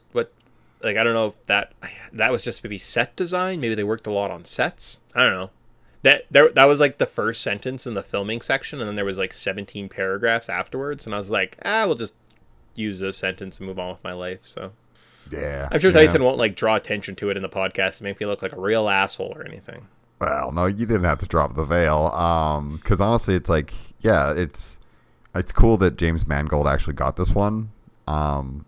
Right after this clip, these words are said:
Speaker 2: I was just looking at New, New Orleans. Um, yeah, and I was surprised that the, 'cause I kinda wanna look up what the comics were and try to, like,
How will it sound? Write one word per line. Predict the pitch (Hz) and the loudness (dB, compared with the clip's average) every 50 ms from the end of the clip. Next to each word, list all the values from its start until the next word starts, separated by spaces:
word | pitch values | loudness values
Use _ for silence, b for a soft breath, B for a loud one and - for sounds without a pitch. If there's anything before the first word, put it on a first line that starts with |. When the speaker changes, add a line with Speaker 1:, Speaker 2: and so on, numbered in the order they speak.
| - - | -8 -2
Speaker 2:
I | - 87 | 0 0
was | 80 78 | 0 0
just | 71 69 - - | -2 -4 -4 -4
looking | 80 - - 73 | -4 -4 -4 -6
at | 71 65 - _ _ _ - - | -6 -6 -6 _ _ _ -10 -6
New, | 80 78 76 - - | -2 -2 -2 -2 -4
New | - 73 | -2 0
Orleans. | 80 82 82 80 78 71 73 71 69 69 80 78 - - - - - | 2 2 2 2 0 0 -2 -4 -6 -8 -10 -10 -10 -10 -12 -12 -8
Um, | - 76 73 76 73 71 71 71 67 65 67 - - _ _ _ _ _ _ _ - | -6 -6 -4 -4 -4 -4 -6 -8 -10 -12 -16 -18 -20 _ _ _ _ _ _ _ -12
yeah, | 131 - 131 101 62 50 - - - | -6 -4 -2 -2 -2 -4 -6 -8 -4
and | - 95 98 101 90 - | -2 -2 -2 -2 -2 -2
I | 87 98 98 92 - _ _ - | 0 0 0 -2 -4 _ _ -14
was | 78 76 90 87 82 - | -6 0 2 2 0 0
surprised | - - - - - 92 - - - 95 87 82 78 69 67 67 65 - - - | -6 -8 -4 -2 -2 0 2 2 4 4 6 4 4 2 0 -2 -6 -8 -8 -6
that | - 71 67 - - | -4 -4 -4 -4 -6
the, | 69 65 62 - - _ _ | -6 -6 -6 -6 -10 _ _
'cause | - - 82 78 | -4 -2 0 0
I | 78 | 2
kinda | - - 80 82 95 110 | 2 2 4 4 4 4
wanna | 110 107 107 107 104 | 4 2 2 2 2
look | 107 110 101 - | 2 2 4 4
up | 104 95 - | 0 2 2
what | 101 92 - | -2 0 0
the | - | 2
comics | - - 82 85 92 92 95 - - | 2 2 2 2 2 0 -2 -4 -2
were | 104 104 101 98 | -2 0 0 0
and | 92 76 | 0 0
try | - 87 80 | 0 0 0
to, | 73 | 0
like, | 73 65 69 69 | 0 -2 -2 -2